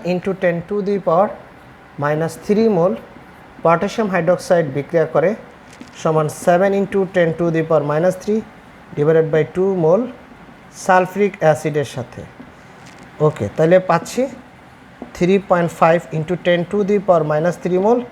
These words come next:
সালফিউরিক অ্যাসিডের সাথে। ওকে, but সালফিউরিক অ্যাসিড তো আমার ছিল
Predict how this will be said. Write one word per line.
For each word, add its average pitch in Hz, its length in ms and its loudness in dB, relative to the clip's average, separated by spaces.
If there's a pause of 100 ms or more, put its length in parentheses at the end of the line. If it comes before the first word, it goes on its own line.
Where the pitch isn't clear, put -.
(460)
সালফিউরিক 165 360 2
অ্যাসিডের 135 340 -2
সাথে। 120 220 -4 (300)
ওকে, 123 180 -2 (600)
but 170 120 2 (100)
সালফিউরিক 208 360 2
অ্যাসিড 220 280 -6
তো - 100 -4
আমার 214 140 -2 (100)
ছিল 208 180 -4